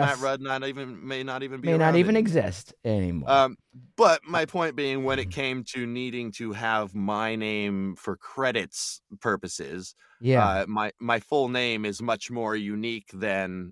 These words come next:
Speaker 2: than Matt Rudd, which are two very popular first and last names,
Speaker 1: You
Speaker 2: or
Speaker 1: kinda changed your name. I changed my name too. Yeah.
Speaker 2: Well,
Speaker 1: For
Speaker 2: it,
Speaker 1: a
Speaker 2: it didn't
Speaker 1: similar reason.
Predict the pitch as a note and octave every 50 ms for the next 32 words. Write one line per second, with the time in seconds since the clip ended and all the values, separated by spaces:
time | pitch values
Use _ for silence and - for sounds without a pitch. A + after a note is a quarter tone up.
0 | - _ - G2+ F2+ A#2+ A2+ G2+ G2 G2+ G#2+ G#2+ G#2 F#2+ F#2 G#2 G#2+ G#2+ G2+ F2+
1 | G2 G2 - G2+ F#2 - - - A2 F#2+ F2+ F2 E2+ D#2 - _ _ _ _ _
2 | - G2+ - G#2+ G2 F#2 F2+ E2+ - _ _ _ - A2+ A2 F#2 - - F#2+ E2+
3 | E2 D#2+ D#2+ D2+ - _ _ _ _ - G2 F2+ D#2+ - - F2+ F2 E2 D#2 D2+
4 | - - F2+ E2+ D#2+ D2 - D#3 F3 F#3 F#3 D#3+ - A3+ F3+ E3+ D#3+ C#3 C#3 C3+
5 | - D3+ C3 A#2+ A2 - B2 G2+ F#2 F#2 - G3 C4+ C4 - C#4+ D#4 A#3+ A#3 B3+
6 | A#3+ A#3+ A#3 A3+ A#3 - - C4 A#3+ - - _ _ _ _ _ - F#3 F#3+ C#3+
7 | - _ _ _ _ - C#4+ C#4 G#3 F3 - - - - G3 - - C#3 - -
8 | G3 F3+ F3+ F3 E3 D#3+ D#3 B2+ G#2 G2 E2+ E2